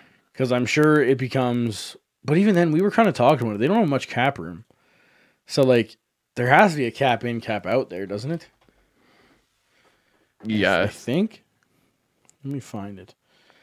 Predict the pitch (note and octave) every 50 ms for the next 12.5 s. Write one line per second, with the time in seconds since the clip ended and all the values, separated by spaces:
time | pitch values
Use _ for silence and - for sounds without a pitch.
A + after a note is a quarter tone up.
0 | _ _ _ _ _ - A#2+ G#2+ F#2 G2 G#2+ G2+ - C2 - G#2 - _ _ _
1 | _ _ E3 D#3+ D#3 D#3 D3+ D3+ D3+ D3 C#3+ C#3+ D#3 D#3 D3+ D3+ D3 - - C3+
2 | C#3 C#3 C#3 C#3 C#3 C3+ B2+ A2 A#2+ B2+ B2+ B2 A#2+ A#2+ A#2+ A#2+ A#2+ A#2+ A#2 A2
3 | - - - _ - - - E3+ C3+ B2 B2 - _ G#2+ A2 A2 G#2+ G#2+ G#2+ A2+
4 | A2+ B2+ B2+ B2+ B2+ B2+ B2 - F#2 G2 A2 - - - B2+ B2 - - - -
5 | C3 A#2+ A#2 B2 B2+ C3 - - A2 - C#3 - - - - - - - - -
6 | _ - - A#2 - - D3 D3+ - F3 D#3+ F3 F3 E3+ F3 E3 C#3+ A#2+ A2 -
7 | - - _ _ _ _ _ _ _ _ - D3 D3+ D#3+ E3+ D#3 C#3+ D3 F3 E3
8 | E3 D#3+ D#3 C#3 B2+ D3 C#3 C3 B2 B2 - - F3+ F#3 F3 D#3 C3+ A#2 B2 A2+
9 | A2 A2 A2+ B2 C#3 C3 A2+ - - - G2+ - - - - - - - _ _
10 | _ _ _ _ _ - - - - C3 G#2 A2 A#2 A#2 A2+ A2+ A2 G#2+ G#2+ G#2+
11 | G#2+ G#2 G#2 G#2+ G#2+ G#2 G#2 G2+ G2+ G2 G2 G2+ B2 B2 B2 A#2+ A2+ G#2+ F#2+ F#2+
12 | F#2+ B2 C3+ C#3 B2 A2+ G#2+ A2 B2 C3